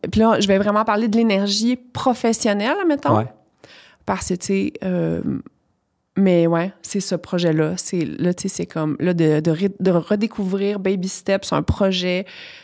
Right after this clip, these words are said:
Speaker 1: entrepreneurial qui est
Speaker 2: Yeah.
Speaker 1: comme, j'ai le goût d'aller au fond des choses, ouais.
Speaker 2: I love it.
Speaker 1: Mm.
Speaker 2: Parce que j'ai une grande réflexion si je suis T D A H ou pas.
Speaker 1: Ok.
Speaker 2: <laughs> Puis,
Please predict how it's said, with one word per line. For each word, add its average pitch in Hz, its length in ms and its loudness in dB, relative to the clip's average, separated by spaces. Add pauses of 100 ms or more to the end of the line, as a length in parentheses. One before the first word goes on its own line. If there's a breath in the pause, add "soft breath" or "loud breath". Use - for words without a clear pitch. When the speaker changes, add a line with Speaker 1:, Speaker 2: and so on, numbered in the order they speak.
(200 loud breath)
Speaker 1:
entrepreneurial 214 1200 0
qui 113 100 -4
est 104 60 2
Speaker 2:
Yeah. 104 80 2
Speaker 1:
comme, 196 180 0
j'ai 190 120 -4
le 190 40 -4
goût 202 80 -6
d'aller 180 180 -2
au 175 80 -4
fond 185 200 -10
des 180 100 -8
choses, 202 340 -4
ouais. - 140 -4 (680 loud breath)
Speaker 2:
I 104 100 0
love 110 220 0
it. 90 160 0 (120)
Speaker 1:
Mm. 180 180 -2 (540)
Speaker 2:
Parce - 180 -4
que - 80 -2
j'ai 113 120 0
une 123 100 0
grande 147 260 2
réflexion 110 560 0
si - 200 -4
je - 80 -4
suis - 140 -2
T 107 220 -2
D 101 160 2
A 98 280 2
H - 220 -4
ou - 20 -12
pas. 101 280 -4 (600 loud breath)
Speaker 1:
Ok. 214 160 4 (220)
Speaker 2:
<laughs> - 240 -2
Puis, - 160 6